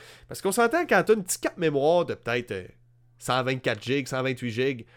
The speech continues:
y en a pas de problème. T'as pas tant de jeux que ça. T'en as peut-être sept, huit. Gros max. Mais l'affaire, c'est que les jeux sur Switch, la plupart, c'est bien rare qu'ils vont faire plus de dix gigs. Dix gigs, c'est gros pour un jeu de Switch. Ce qui fait que quand t'as une carte mémoire de cinq cents gigs comme la mienne,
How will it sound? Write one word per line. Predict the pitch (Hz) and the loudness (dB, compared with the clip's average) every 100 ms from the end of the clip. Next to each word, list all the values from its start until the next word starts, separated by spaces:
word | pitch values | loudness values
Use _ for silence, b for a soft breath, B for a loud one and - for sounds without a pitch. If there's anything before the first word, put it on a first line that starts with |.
| b b | b b
y | - | -2
en | 214 | 2
a | 320 | 2
pas | 403 | 2
de | 392 | 2
problème. | 156 127 147 156 101 - _ | 2 2 2 0 -4 -12 _
T'as | 123 | -2
pas | 214 | 0
tant | 226 190 143 | 2 4 2
de | |
jeux | 120 127 | -2 -8
que | - | -4
ça. | 190 143 | -2 -2
T'en | 113 | -4
as | 104 | -10
peut-être | - 135 123 | -2 -2 -2
sept, | - 117 | -6 -6
huit. | 120 131 - - - | -4 -6 -8 -18 -10
Gros | 127 135 135 | 0 2 2
max. | 135 - - - B B B B - | 0 -4 -12 -14 B B B B -4
Mais | |
l'affaire, | 110 - 233 | -2 2 4
c'est | 262 - | 2 -2
que | |
les | 131 113 | -2 0
jeux | 175 | 0
sur | 180 120 | -2 -4
Switch, | 160 220 - | -2 -2 -2
la | 120 | -6
plupart, | 117 110 127 220 226 b b b b b - 117 | -4 0 2 0 -4 b b b b b -20 -10
c'est | - 147 | -2 2
bien | 156 208 | 6 6
rare | 247 | 6
qu'ils | 285 160 | 4 2
vont | 151 | 4
faire | 151 135 | 4 2
plus | 170 220 | 0 0
de | 147 | 0
dix | 131 110 139 | 0 -2 -6
gigs. | 123 151 135 92 - - | -2 0 -2 -6 -18 -12
Dix | 113 160 | -6 0
gigs, | 180 226 | 2 2
c'est | 165 131 | 0 -2
gros | 139 | -2
pour | - 120 | -2 -2
un | |
jeu | 110 123 | -2 -4
de | 107 | -4
Switch. | - 127 | -6 -6
Ce | - | -6
qui | - | -10
fait | - 302 | -6 -2
que | 214 | 0
quand | 165 240 | 2 4
t'as | 214 | 2
une | 156 | 2
carte | 165 143 | -2 -2
mémoire | 143 143 185 | -2 2 2
de | 175 123 | 2 -2
cinq | 170 165 | -2 -2
cents | 160 147 120 | -2 -2 -2
gigs | 117 165 151 | -2 -2 0
comme | 131 | -2
la | 123 | -2
mienne, | 113 135 208 220 107 | -2 -2 -2 -6 -14